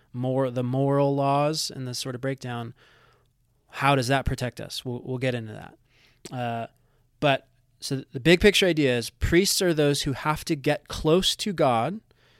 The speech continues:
to act as an in-between. And so priests take on more risk than the people they are, they are mediating for, on behalf of. So the reason Israel was supposed to accept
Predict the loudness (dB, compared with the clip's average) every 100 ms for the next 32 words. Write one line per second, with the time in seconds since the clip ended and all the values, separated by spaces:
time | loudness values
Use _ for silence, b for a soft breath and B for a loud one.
0 | _ -6 -4 2 2 2 0 0 2 2
1 | 0 -2 -8 -12 -16 -20 _ b b b
2 | b b -2 0 0 2 4 4 4 0
3 | -2 -2 0 0 0 0 0 0 2 0
4 | 0 -4 -6 -4 -2 -2 -4 -4 -2 -2
5 | -2 0 -2 -4 _ _ _ _ -6 -4
6 | 0 2 4 2 2 -2 -6 -12 _ _
7 | _ -12 -2 0 0 -6 -14 _ _ -12
8 | -8 -8 -4 -4 -4 -8 -12 -16 _ b
9 | b b b b b b -4 -2 2 6
10 | 6 6 4 2 4 4 4 4 2 0
11 | -2 -2 -4 -4 -2 0 2 0 -4 -14